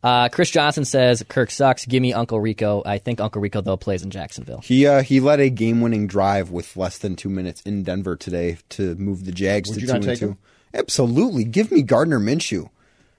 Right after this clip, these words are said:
Speaker 2: Everyone's gonna
Speaker 1: Oh,
Speaker 2: go
Speaker 1: that's
Speaker 2: for him
Speaker 1: great.
Speaker 2: as Halloween, right?
Speaker 1: I would.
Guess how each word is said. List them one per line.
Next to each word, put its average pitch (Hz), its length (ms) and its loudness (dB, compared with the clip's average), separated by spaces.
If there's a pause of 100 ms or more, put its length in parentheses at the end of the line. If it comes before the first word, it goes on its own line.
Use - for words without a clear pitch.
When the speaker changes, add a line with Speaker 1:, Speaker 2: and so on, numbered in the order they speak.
Speaker 2:
Everyone's 208 480 4
gonna 135 200 2
Speaker 1:
Oh, - 40 4
Speaker 2:
go - 60 2
Speaker 1:
that's 113 120 0
Speaker 2:
for 101 100 -2
him 113 140 0
Speaker 1:
great. 104 60 -2
Speaker 2:
as 87 80 -8
Halloween, 92 440 -2
right? 90 240 -8 (640)
Speaker 1:
I 123 140 0
would. 131 220 -2